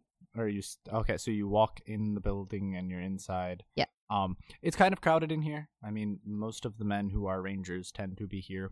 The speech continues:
Speaker 1: most all of the day unless they're out hunting, but normally they do that earlier in the morning.
Speaker 2: Mm-hmm.
Speaker 1: So because it's midday by now, um, a lot of people are in here. It's, uh, you see small groups of individuals, generally m-, s-, groups between three and seven,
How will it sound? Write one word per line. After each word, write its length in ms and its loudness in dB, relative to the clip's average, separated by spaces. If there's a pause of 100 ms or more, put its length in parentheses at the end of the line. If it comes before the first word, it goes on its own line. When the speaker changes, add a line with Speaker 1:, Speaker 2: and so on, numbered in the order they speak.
(100)
Speaker 1:
most 380 6
all 140 6
of 80 0
the 80 0
day 140 4
unless 280 0
they're 120 -2
out 120 0
hunting, 360 -2
but 140 -6
normally 300 -2
they 120 -6
do 120 -10
that 160 -6
earlier 280 -6
in 60 -6
the 80 -8
morning. 300 -6 (320)
Speaker 2:
Mm-hmm. 340 8 (800)
Speaker 1:
So 100 0
because 200 8
it's 140 2
midday 340 8
by 220 8
now, 320 4
um, 220 0
a 40 0
lot 120 0
of 80 -6
people 240 2
are 80 -2
in 140 -2
here. 480 -4
It's, 520 -10 (520)
uh, 280 -2
you 160 -4
see 260 -4
small 300 4
groups 380 2
of 160 0
individuals, 800 -4
generally 440 -2
m-, 360 -4 (300)
s-, 160 -2
groups 340 -4
between 420 4
three 500 2
and 180 4
seven, 520 6